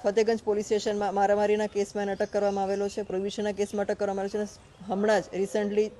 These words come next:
ચાર છ મહિના પહેલાં સમા પોલીસ સ્ટેશનમાં પણ મારામારીનો ગુનો એને અટક કરવામાં આવેલો છે. એમ એનો ગુનાહિત ઇતિહાસ પણ ઘણો બધો છે આરોપીનો અને અમે લોકો હાલમાં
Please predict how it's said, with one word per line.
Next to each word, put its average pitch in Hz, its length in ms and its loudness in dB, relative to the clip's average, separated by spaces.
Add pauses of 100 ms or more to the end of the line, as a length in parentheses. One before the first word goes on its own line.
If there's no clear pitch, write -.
ચાર 190 160 4
છ 180 120 -6
મહિના 196 260 -2
પહેલાં 196 260 -2
સમા 202 140 2
પોલીસ 202 200 -2
સ્ટેશનમાં 202 400 -2
પણ 202 200 -2
મારામારીનો 185 420 0
ગુનો 180 300 -4
એને 170 100 -6
અટક 185 160 -4
કરવામાં 175 320 -2
આવેલો 165 180 -2
છે. 202 200 -8 (360)
એમ 214 240 2 (220)
એનો 202 160 0
ગુનાહિત 190 280 2
ઇતિહાસ 202 380 2
પણ 214 280 -2
ઘણો 190 160 2
બધો 196 220 0
છે 202 100 -2
આરોપીનો 185 420 -2 (520)
અને 202 160 2
અમે 202 200 4
લોકો 220 300 4
હાલમાં 208 560 4